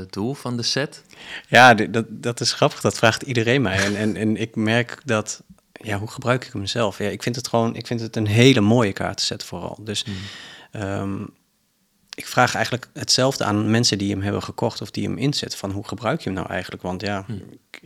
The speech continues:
Speaker 2: ik wou gewoon een kaartenset hebben, punt. He-, heel simpel, hè? En, en, en dus, ik zie mensen dus, die trekken een kaartje voor zichzelf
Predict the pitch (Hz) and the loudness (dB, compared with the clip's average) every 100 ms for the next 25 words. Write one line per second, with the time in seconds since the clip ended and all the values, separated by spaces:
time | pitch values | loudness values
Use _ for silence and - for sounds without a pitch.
0 | - - - 95 - 90 110 117 - 98 | -16 -8 -4 -2 -2 0 2 2 0 -2
1 | - - - 120 101 - - - - 143 | -4 -10 -4 0 0 -2 -8 -10 -2 0
2 | - 131 139 - 139 127 110 117 196 233 | 6 8 10 12 10 10 6 6 4 4
3 | - - - - - 139 139 135 131 131 | -8 -10 -10 -2 4 8 8 8 4 4
4 | - 131 123 117 - - - 90 - 165 | 2 0 2 0 -4 -10 -16 -10 -2 4
5 | 151 135 143 131 117 113 - 117 123 - | 6 6 6 2 -2 -4 -4 -8 -8 -4
6 | 104 - 101 101 98 104 107 - 107 101 | -4 -2 -2 0 -2 -4 -8 -8 -8 -6
7 | - 101 95 - | -2 -2 -2 -6